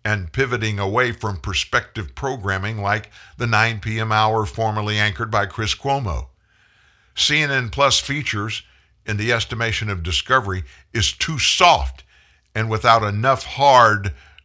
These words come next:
breaking news. We're gonna keep our eyes on this because th-, in the,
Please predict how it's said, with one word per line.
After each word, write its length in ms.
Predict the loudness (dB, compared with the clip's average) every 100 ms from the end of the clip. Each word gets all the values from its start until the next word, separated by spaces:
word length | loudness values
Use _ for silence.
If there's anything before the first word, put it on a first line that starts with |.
| -8
breaking 500 | 0 0 0 -4 -2
news. 540 | 0 0 -2 -6 -10 -12 _ _ _ _ _ _ _ _ -12
We're 100 | -8
gonna 140 | -6
keep 260 | -4 -6 -2
our 160 | 0 2
eyes 320 | 0 -2 -6
on 200 | -8 -10
this 240 | -10 -10
because 300 | -10 -8 -2
th-, 420 | 2 0 0 -6 -4
in 120 | -2
the, 380 | -2 -4 -8